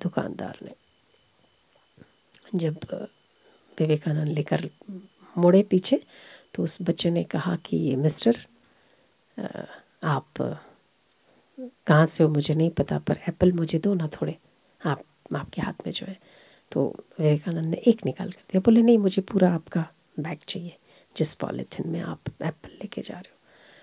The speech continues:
उसमें से दो एप्पल निकाले और उसने जो दो खरीदे वो एप्पल उसने डाले। तो विवेकानंद ने उस छोटे से बच्चे को पूछा, "दस बारह साल का होगा?" उसको पूछा कि, "बेटा, ऐसा क्यों किया आपने?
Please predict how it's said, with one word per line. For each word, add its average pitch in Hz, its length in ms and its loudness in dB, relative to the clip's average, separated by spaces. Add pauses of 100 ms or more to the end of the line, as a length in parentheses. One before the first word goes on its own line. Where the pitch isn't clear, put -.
(160)
उसमें 196 280 2
से - 140 0
दो 165 300 2
एप्पल 190 240 4
निकाले 185 520 2 (140)
और 185 220 0
उसने 185 320 4
जो 190 160 6
दो 180 180 4
खरीदे 165 440 2
वो 208 240 2
एप्पल 190 280 -2
उसने 156 300 0
डाले। - 420 -4 (1200)
तो 208 60 6
विवेकानंद 185 640 10
ने 147 60 0
उस - 220 2
छोटे 185 380 0
से 185 120 2
बच्चे 151 260 -2
को - 120 -6
पूछा, - 220 0
"दस 180 280 6
बारह 143 200 0
साल - 300 -6
का - 80 -20
होगा?" - 260 -18 (440)
उसको 226 240 8
पूछा - 440 -2 (140)
कि, 156 460 0 (420)
"बेटा, 185 320 4
ऐसा 214 240 6
क्यों 214 220 4
किया - 260 2
आपने? - 340 0